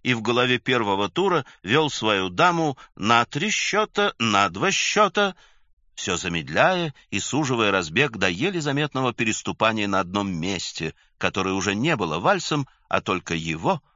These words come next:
замирающим отголоском. И все аплодировали, и эту движущуюся, шаркающую и галдящую толпу обносили мороженым и прохладительными.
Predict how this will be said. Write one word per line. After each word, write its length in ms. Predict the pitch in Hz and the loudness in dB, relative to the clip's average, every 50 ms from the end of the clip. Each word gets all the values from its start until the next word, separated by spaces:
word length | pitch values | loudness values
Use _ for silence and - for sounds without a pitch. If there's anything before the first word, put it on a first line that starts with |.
| _ - | _ -16
замирающим 840 | - - 95 92 90 87 85 120 143 127 113 - - - 120 113 104 - _ _ _ - | -10 -6 -4 -4 -2 0 2 2 2 0 0 -2 -2 -2 -2 -4 -6 -8 _ _ _ -4
отголоском. 1000 | 95 87 - - - 80 73 76 80 76 71 - - - - - - 82 85 - _ _ _ _ _ - | -4 -4 -6 -8 -8 -8 -6 -6 -6 -8 -8 -8 -10 -12 -12 -16 -20 -20 -20 -20 _ _ _ _ _ -4
И 120 | - 131 | -2 -2
все 280 | 123 - - - 113 98 | -2 -2 0 0 2 2
аплодировали, 1000 | 87 - - 87 87 85 82 98 135 185 180 156 156 143 127 123 117 117 107 - - - _ _ _ - | 2 0 -2 -4 -4 -4 -4 -4 -4 -4 -2 -2 -2 -2 -2 -2 -2 -4 -6 -6 -10 -20 _ _ _ -4
и 180 | 131 131 135 - - | -2 -2 -2 0 0
эту 420 | 127 127 - - 131 123 113 - - - _ | 0 0 2 2 0 0 0 -2 -4 -16 _
движущуюся, 960 | - 90 92 95 120 147 127 117 110 98 - - - 95 85 82 - - 92 80 | -14 -8 -4 0 0 2 2 0 -2 -2 -2 -2 -2 -2 -2 -2 -4 -2 -2 -2
шаркающую 960 | - - - 131 143 131 - - - 92 87 85 82 - - 85 85 82 - _ _ - | -2 0 2 2 2 2 0 -6 -8 -6 -4 -4 -2 -4 -4 -4 -6 -6 -8 _ _ -8
и 80 | 98 95 | -6 -4
галдящую 680 | 87 101 98 98 92 120 123 110 - - 95 87 85 - | 0 0 0 0 0 0 0 0 0 -2 -2 -4 -4 -2
толпу 460 | - 92 95 98 - 170 190 165 - - _ _ _ - | -2 -2 -2 -2 -2 -2 -2 -2 -2 -6 _ _ _ 0
обносили 580 | 110 127 113 147 165 151 - - 202 170 120 | 0 0 2 0 -2 -2 0 -2 0 0 0
мороженым 680 | 95 95 92 95 117 175 170 127 139 135 135 127 117 - - | 0 0 0 0 2 0 0 0 0 0 -2 -2 -2 -4 -6
и 80 | 110 | -8
прохладительными. 1120 | 92 - 87 87 - - 78 85 80 73 80 78 - - 67 64 78 73 67 69 - - - | -6 -4 -6 -6 -6 -4 -4 -4 -4 -4 -6 -10 -8 -10 -10 -10 -10 -12 -12 -14 -16 -18 -20